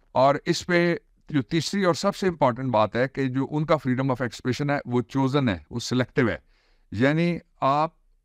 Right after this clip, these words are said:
जो होलोकॉस्ट है उसके बारे में कोई बात करेंगे तो आपको सजाएं मिलेंगी,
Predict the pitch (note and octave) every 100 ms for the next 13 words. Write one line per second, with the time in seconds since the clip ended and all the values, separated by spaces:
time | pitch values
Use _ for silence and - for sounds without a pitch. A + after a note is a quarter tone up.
0 | _ A#2 G#2+ B2+ B2+ A#2 A#2+ D3 D3+ D3+
1 | C#3 D#3 D3+ D3+ B2+ C3 C#3+ C#3 D3 B2
2 | B2 - B2+ C3+ C3+ B2+ A2+ A#2+ - A2+
3 | - F#2+ G2+ A#2 B2+ D3 C#3+